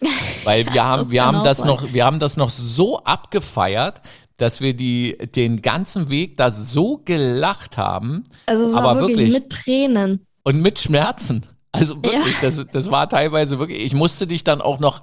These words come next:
Speaker 2: absetzen und so. Und, und an alles kann ich mich erinnern, dass wir,
Speaker 1: <laughs>
Speaker 2: wir waren im, äh, das Restaurant heißt, glaub ich, Zur Post, ne?
Speaker 1: Genau,
Speaker 2: Ist
Speaker 1: ja.
Speaker 2: in Grassau, Markt Grassau heißt das, ist im, im Chiemgau. Äh,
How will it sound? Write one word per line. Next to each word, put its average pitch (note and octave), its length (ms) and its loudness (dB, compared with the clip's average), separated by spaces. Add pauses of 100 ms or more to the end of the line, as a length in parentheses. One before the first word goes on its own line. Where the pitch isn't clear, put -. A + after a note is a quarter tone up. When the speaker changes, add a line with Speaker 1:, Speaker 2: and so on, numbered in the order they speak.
Speaker 2:
absetzen D#3 640 0
und C#3+ 120 -2
so. D3+ 140 0
Und, C#3+ 180 -6
und D3+ 240 -2
an E3+ 220 -2
alles C4+ 400 -2
kann A3 220 -4
ich - 200 -8
mich G3+ 200 -4
erinnern, C#3+ 480 0
dass B2+ 200 0
wir, D3+ 220 2 (260)
Speaker 1:
<laughs> - 240 -18
Speaker 2:
wir C3 200 4
waren D#3+ 240 2
im, D#3+ 240 -2
äh, C#3+ 260 2
das C3+ 240 -2
Restaurant D3+ 540 0
heißt, E3 240 -4
glaub D3+ 160 2
ich, D3+ 160 -4
Zur B2 140 2
Post, - 400 0
ne? F3 260 0 (160)
Speaker 1:
Genau, A3+ 520 -2
Speaker 2:
Ist E3 160 0
Speaker 1:
ja. G3+ 60 2
Speaker 2:
in D#3+ 220 4
Grassau, F#3+ 920 0
Markt A#2 600 0 (160)
Grassau F#3 460 0
heißt F#3+ 280 -4
das, A#3+ 180 -4
ist - 200 -6
im, C3+ 260 -4
im B2 240 -2
Chiemgau. D#3+ 640 2 (360)
Äh, A#2 140 -2